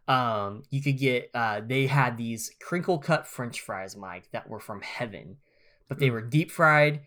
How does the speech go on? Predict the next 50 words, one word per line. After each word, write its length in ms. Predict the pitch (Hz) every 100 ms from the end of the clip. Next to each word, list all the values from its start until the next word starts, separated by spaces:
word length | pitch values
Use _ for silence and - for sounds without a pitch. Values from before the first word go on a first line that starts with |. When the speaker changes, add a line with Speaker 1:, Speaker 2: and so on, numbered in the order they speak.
| _ _ _
Speaker 1:
you 120 | 123
know, 120 | 113
not 220 | 107 127 -
your 80 | 135
just 260 | 135 120 - _ _ _ _ - 147 143 - 143
big, 460 | 147 139 131 127 143
you 100 | 127
know, 240 | 117 113
like, 240 | 110 107 123
the 100 | 127
ver-, 220 | 123 135 -
like, 260 | 160 151 143
they 120 | 175
weren't 280 | 202 226 202
like 200 | 190 196
the 60 | 151
fries 360 | 175 147 135
you 60 | 131
got 220 | 135 131
in 60 | 120
the 60 |
cafeteria. 520 | 117 117 - 117 92
These 220 | 95 117 123
were 320 | 110 107 -
fried, 680 | _ - 170 170 151 147 143 -
salted, 760 | - - 147 143 147 143 143 - - _ -
put 160 | -
in 60 | 143
these, 180 | 135 127
like, 140 | 113
triangle, 880 | - - 143 143 143 139 139 131 135
white 360 | 117 123 135 139
little 420 | 135 135 123 123 143
triangle 400 | - 135 131 131
bags. 640 | 123 123 117 127 131 139 - _ _ _ - - 139
They 40 |
were 240 | 127 127
Speaker 2:
Mm-hmm. 0 |
Speaker 1:
seventy-five 420 | 120 180 185 170 143
cents. 300 | 165 165 -
People 320 | - 214 196
would 80 | 147
just 240 | 143 -
eat. 360 | 143 131 - -
Like, 140 | 127 117
they 100 | 143
would 80 | 135
get 100 | 117
a 40 |
soda 540 | 92 - 143 160 175